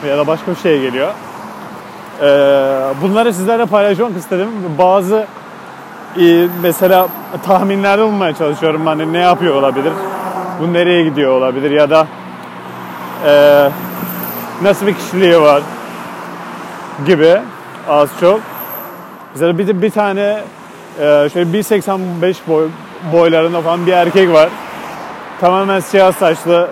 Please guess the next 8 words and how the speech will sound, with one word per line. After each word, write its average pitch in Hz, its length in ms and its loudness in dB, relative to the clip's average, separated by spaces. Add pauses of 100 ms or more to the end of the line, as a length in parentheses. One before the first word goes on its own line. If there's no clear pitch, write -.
(140)
siyah 180 400 0
sakallı 170 600 0 (420)
ve 180 100 2
sürekli 214 580 0
her 190 180 4
zaman 202 220 0
siyah 185 260 -2
eşofmanlı. 160 720 -4